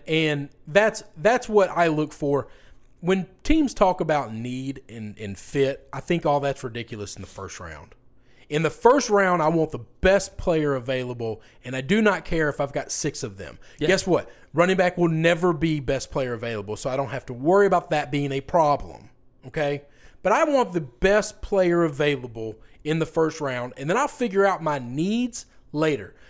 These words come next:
Speaker 1: Because you know what? If you took Bradley Chubb and you didn't need another defensive lineman and you need a left tackle,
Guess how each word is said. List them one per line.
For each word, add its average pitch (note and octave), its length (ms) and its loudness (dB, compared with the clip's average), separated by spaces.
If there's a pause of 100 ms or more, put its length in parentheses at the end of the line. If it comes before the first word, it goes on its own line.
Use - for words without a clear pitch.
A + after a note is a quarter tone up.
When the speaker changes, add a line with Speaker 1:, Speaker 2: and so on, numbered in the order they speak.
Speaker 1:
Because F#3+ 240 2
you F3+ 80 -4
know G#3 140 4
what? G3+ 380 0 (220)
If D#3 160 -6
you A3 100 -2
took - 420 0 (380)
Bradley F3 340 2
Chubb E3 480 -4 (440)
and D#3 120 0
you F#3 80 0
didn't D#3+ 320 -2
need E3 220 0
another F3 260 0
defensive E3+ 420 -6
lineman F#3 440 -2 (220)
and E3+ 120 0
you F3 80 0
need E3+ 220 0
a E3 80 -2
left E3 240 -2
tackle, E3 420 -2